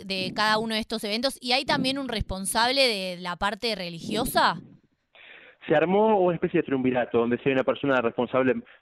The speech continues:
Speaker 2: la parte religiosa, que es una persona con mucha experiencia acá en Jerusalén,
Speaker 1: Mm.
Speaker 2: y así el, está el ministro también de-, encargado de, de, de la, de la, del control. Entonces, cuando agitás los engranajes,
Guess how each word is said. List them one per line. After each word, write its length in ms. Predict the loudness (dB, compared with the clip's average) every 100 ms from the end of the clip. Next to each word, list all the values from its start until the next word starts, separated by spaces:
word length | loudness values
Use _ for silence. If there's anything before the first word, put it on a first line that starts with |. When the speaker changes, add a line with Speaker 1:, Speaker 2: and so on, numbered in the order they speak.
| -2
Speaker 2:
la 60 | 2
parte 240 | 0 0
religiosa, 640 | 0 0 2 2 4 0
que 60 | -2
es 60 | -2
una 80 | 0
persona 220 | 0 0
con 80 | -2
mucha 160 | -4
experiencia 420 | -6 -4 -2 0 -2
acá 140 | -2
en 60 | -4
Jerusalén, 600 | -4 -2 0 2 0 -2 -12 -12
Speaker 1:
Mm. 80 | -2
Speaker 2:
y 200 | 2 4
así 340 | 4 2 2
el, 140 | 2 2
está 180 | 0 -2
el 80 |
ministro 320 | 0 -2 0 0
también 240 | 0 -2
de-, 180 | -2 -2
encargado 460 | -2 0 2 4
de, 300 | 4 4 2 -2 -14 -20 -6
de, 800 | 0 2 4 4 2 2 -2 -2
de 120 | -2
la, 520 | 0 2 0 0 -6 -12 _
de 120 | 0
la, 120 | 2
del 260 | 2 0 0
control. 360 | 0 2 2
Entonces, 340 | 2 0 -2 -6 -10 -6
cuando 340 | 0 4 6 4
agitás 440 | 4 0 0 0
los 140 | 0 0
engranajes, 520 | 2 2 2 0